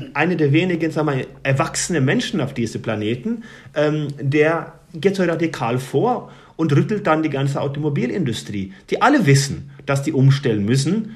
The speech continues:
aber natürlich erst bei dem Profit der alten Fahrzeuge und der Produktionsbetriebe, weil es so viel Geld kostet. Und dann, wenn es dann anfängt, dann geht es natürlich sehr schnell. Und da kommen die Experten und sagen, ja, Kinderarbeit, ähm, seltene Erde in Afrika, Batterien sind gar nicht so nachhaltig, wir haben jetzt Studien.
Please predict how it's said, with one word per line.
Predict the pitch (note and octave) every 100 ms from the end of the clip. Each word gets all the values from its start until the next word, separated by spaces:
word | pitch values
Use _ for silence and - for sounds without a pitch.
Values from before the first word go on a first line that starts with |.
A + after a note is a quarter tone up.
| -
aber | D3 D#3
natürlich | E3+ - F3+ F#3+ C#3+
erst | D3+ -
bei |
dem | D#3+ D3+
Profit | C#3 C#3+ D#3 E3+ -
der | -
alten | C#3 C#3 D3
Fahrzeuge | C3+ A#2+ - C#3 C#3
und | D#3+
der | D3
Produktionsbetriebe, | C#3+ C#3 B2+ A2+ B2 - D#3+ D#3
weil | C3+
es | C3+
so | -
viel | G#2 F3
Geld | A3+ B3
kostet. | - F#2 - - - - - - - -
Und | D3+ E3 D3+
dann, | E3 A3+
wenn | G3+
es | -
dann | D#3 C#3
anfängt, | E3 C#4+ - G#2+ D#3 A3
dann | C3+ C3+
geht | C#3+
es |
natürlich | D3 C3+ C3+
sehr | - G2+
schnell. | - F3+ F3 - - - -
Und | C3+
da | A3
kommen | G#3 G#3
die | F#3
Experten | C3+ - - A#2 C#3 F#3+
und | F3+
sagen, | E3+ E3 D#3+
ja, | C#3+ E3+
Kinderarbeit, | E3 F#3+ F#3 D#3+ D#3+ D3+ D3 D3 D3 - - -
ähm, | C#3+ C#3 C#3 C#3
seltene | D#3 D#3+ D#3+ D#3
Erde | C#3+ C#3+ C#3+
in | C#3
Afrika, | C#3 C#3 D3+ C#3+ C#3+ C3+ C3 - -
Batterien | D3 C#3+ C3+ D3 D3+
sind | C#3+ C#3
gar | C3+ C3
nicht | D3 C#3
so | C#3+
nachhaltig, | A#2+ C#3 C#3+ C#3 C3+ B2
wir | B2
haben | C3 C#3
jetzt | B2 -
Studien. | - D#3+ E3 D#3 E3